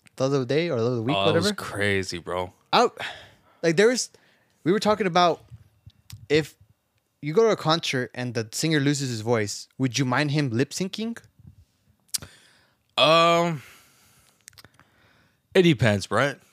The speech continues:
Speaker 2: Let, let's take it a little more deeper, bro.
Speaker 1: Okay.
Speaker 2: All right, let's just say you had to get a babysitter.
Speaker 1: Mm-hmm.
Speaker 2: You had to call off work, right? And then, uh,
Speaker 1: You're on your last P T O hours.
Speaker 2: Right. And then you, you, this loan you took out was to buy these fucking
Speaker 1: Mm-hmm.
Speaker 2: tickets,
Speaker 1: You got
Speaker 2: right?
Speaker 1: front row tickets.
Speaker 2: Front row tickets. Your,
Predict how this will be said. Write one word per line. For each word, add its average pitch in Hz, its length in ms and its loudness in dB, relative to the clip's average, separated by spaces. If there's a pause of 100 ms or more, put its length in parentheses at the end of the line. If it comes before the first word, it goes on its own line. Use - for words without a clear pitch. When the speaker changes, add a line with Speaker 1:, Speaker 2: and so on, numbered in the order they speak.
(380)
Speaker 2:
Let, 151 220 0
let's 175 160 0
take 190 120 4
it 175 40 4
a - 20 4
little 165 120 6
more 143 140 4
deeper, 104 280 2
bro. 98 180 2
Speaker 1:
Okay. 107 260 -8 (540)
Speaker 2:
All 101 100 4
right, 110 140 4
let's 131 140 2
just - 120 0
say 143 80 2
you 123 140 4
had 127 80 8
to 139 80 4
get 131 120 2
a 139 60 2
babysitter. 107 640 0 (180)
Speaker 1:
Mm-hmm. 104 240 -14
Speaker 2:
You 104 120 0
had 104 60 4
to 107 60 2
call 120 260 2
off 131 220 2
work, 104 460 2 (360)
right? 127 380 -2 (580)
And 98 200 -2
then, 104 220 2
uh, 101 160 0
Speaker 1:
You're 101 100 2
on - 100 0
your 113 120 0
last 127 400 0
P 151 120 -10
T 139 240 -4
O 139 140 2
hours. 113 480 0
Speaker 2:
Right. 107 300 0 (360)
And 101 100 -4
then 110 120 -2
you, 110 240 -4
you, 127 200 -2 (100)
this 123 260 0
loan 127 320 4
you 120 80 0
took 131 240 0
out 135 160 2
was 104 160 -4
to - 100 -10
buy 95 160 2
these 110 160 -4
fucking 123 340 -6
Speaker 1:
Mm-hmm. 104 220 -4
Speaker 2:
tickets, 98 320 -8
Speaker 1:
You 107 80 -8
got 110 140 -2
Speaker 2:
right? 113 100 2
Speaker 1:
front 123 220 -2
row 131 160 2
tickets. 127 640 -6
Speaker 2:
Front 104 240 -4
row 113 100 4
tickets. 104 400 -4
Your, 120 160 -6